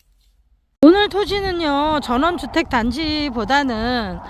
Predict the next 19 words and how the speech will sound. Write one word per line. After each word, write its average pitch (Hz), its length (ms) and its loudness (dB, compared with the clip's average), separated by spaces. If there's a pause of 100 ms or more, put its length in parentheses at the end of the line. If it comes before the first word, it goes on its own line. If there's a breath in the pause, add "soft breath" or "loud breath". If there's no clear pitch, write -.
(320 loud breath)
전원주택 330 880 -2
단지 269 340 -2
하기에는 339 420 -4
조금 311 380 -6
소음이 349 460 -2
있습니다. 202 960 -6 (320 loud breath)
사 262 160 -6
차선 269 420 -6
도로에 226 420 -6
접해져 226 440 -10
있기 214 180 -12
때문에 269 600 -6 (400 loud breath)
좀 247 200 -8
소음이 330 380 -8
있기 254 180 -12
때문에 277 640 -8
업무용으로 277 1120 -4 (280 soft breath)
추천을 330 520 -10
드립니다. 226 800 -6